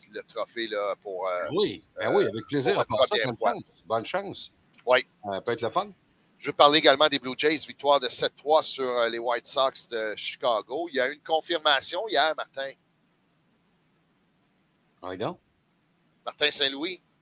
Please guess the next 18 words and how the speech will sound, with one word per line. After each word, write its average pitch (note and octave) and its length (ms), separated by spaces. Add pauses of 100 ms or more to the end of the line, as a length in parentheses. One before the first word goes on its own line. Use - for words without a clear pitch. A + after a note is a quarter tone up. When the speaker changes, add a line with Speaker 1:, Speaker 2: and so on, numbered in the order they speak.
(160)
Speaker 2:
Oui, D4+ 400
ben G#2+ 160
oui, D3+ 220
ben G#2 140
oui, E4 220
trois B3 360
ans. D#4 220 (360)
Speaker 1:
Oui, C#3+ 200 (320)
on B2+ 200
a C#3+ 140
enlevé C#3 260
le D3+ 120
petit - 400
mot D3 260
intérim C#3+ 540
à C3 80
côté. C3 440
Speaker 2:
Oui. - 60